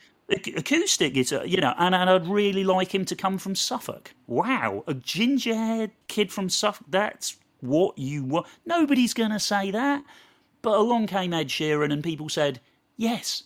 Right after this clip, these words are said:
that's actually what I want." So obviously what that tells us is that the, the job of the industry often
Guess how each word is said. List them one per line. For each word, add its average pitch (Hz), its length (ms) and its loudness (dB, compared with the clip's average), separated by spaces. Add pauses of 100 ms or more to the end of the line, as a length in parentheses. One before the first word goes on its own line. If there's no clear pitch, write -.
that's 202 220 -4
actually 170 340 -4
what 175 200 0
I 175 40 0
want." 160 460 -2
So 123 380 0
obviously 120 640 -2 (220)
what 120 220 -2
that 151 240 2
tells 107 400 -2
us 113 240 -2
is 117 240 -4
that 123 220 -6
the, 117 280 -4
the 113 80 -6
job 127 280 -2
of 104 100 -8
the 120 120 -2
industry 117 500 -4
often 110 560 -4